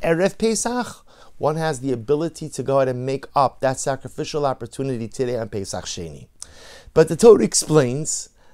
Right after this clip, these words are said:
that there has to be a good reason why you didn't offer up the Karban Pesach on Erev Pesach. In other words, it can't be that just a person says on Erev Pesach on the fourteenth of Nisan, "You know what?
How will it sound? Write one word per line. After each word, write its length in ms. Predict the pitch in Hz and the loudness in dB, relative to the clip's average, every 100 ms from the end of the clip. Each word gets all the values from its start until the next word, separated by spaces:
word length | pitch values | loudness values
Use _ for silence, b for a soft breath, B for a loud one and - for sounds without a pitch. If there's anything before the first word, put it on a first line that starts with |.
| b | b
that 220 | 123 160 | 4 4
there 100 | 170 | 4
has 200 | 147 190 | -2 -2
to 120 | - 185 | -2 0
be 100 | 196 | 2
a 60 | |
good 180 | 165 190 | 2 2
reason 500 | 175 202 175 151 147 | 0 -4 -4 -4 2
why 140 | 143 | 4
you 140 | 151 151 | 4 0
didn't 260 | 127 160 | -4 -4
offer 400 | 160 131 143 147 | -4 -4 -4 0
up 320 | 160 165 - - - | 2 0 -2 -16 -16
the 160 | 120 | -12
Karban 360 | - 147 147 139 | 0 2 2 0
Pesach 580 | 175 185 127 131 - - | -4 -2 0 -2 -4 -8
on 140 | 131 156 | -4 -2
Erev 220 | 175 175 | -2 -2
Pesach. 600 | 202 269 - - - - - B B B | -4 -4 -8 -10 -14 -20 -20 B B B
In 60 | - | 6
other 80 | 214 | 6
words, 160 | 185 | 6
it 60 | 180 | 2
can't 320 | - 294 285 | 0 -4 -2
be 100 | 269 | -2
that 160 | 185 - | 0 0
just 220 | 160 160 | 0 -2
a 40 | |
person 380 | - 170 165 165 | 0 0 0 -4
says 340 | - 156 147 | 2 4 4
on 100 | 139 | 2
Erev 200 | 139 151 | -2 -2
Pesach 300 | 151 147 151 | -2 -4 -4
on 80 | 131 | -6
the 40 | 127 | -4
fourteenth 460 | 165 160 160 143 | -2 0 -2 -4
of 100 | 127 | -4
Nisan, 400 | 135 139 - 143 | -4 -4 -4 -4
"You 60 | 175 | 0
know 140 | 208 | 2
what? 320 | 190 190 185 | 4 4 2